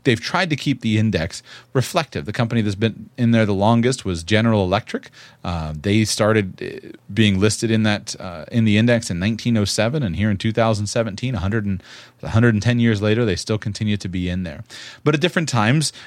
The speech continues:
uh, they've taken different, uh, companies in and out of the, uh, of the index. So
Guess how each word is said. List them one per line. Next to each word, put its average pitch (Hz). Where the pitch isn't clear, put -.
uh, 120
they've 123
taken 131
different, 123
uh, 131
companies 123
in 110
and 120
out 98
of 92
the, 90
uh, 87
of 90
the 90
index. -
So 156